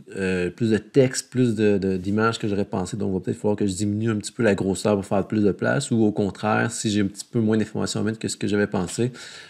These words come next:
par la suite, je vais pouvoir mener grosseur, euh, agrandir la grosseur des, des polices, des caractères. Euh, souvent dans les affiches, là, il y a des,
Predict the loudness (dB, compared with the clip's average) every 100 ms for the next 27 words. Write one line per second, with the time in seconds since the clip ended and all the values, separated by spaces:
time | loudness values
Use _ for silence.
0 | 2 4 4 2 0 2 4 4 2 2
1 | 0 0 2 2 0 -6 -14 -10 -8 -6
2 | -4 -2 0 2 0 -2 -2 0 0 2
3 | 2 0 -2 -4 -4 -4 -4 -8 -14 -20
4 | -20 -20 _ _ 0 4 4 2 4 2
5 | 2 -4 _ -20 -20 -20 _ 0 2 2
6 | 2 2 6 6 6 4 4 2 2 4
7 | 4 4 6 8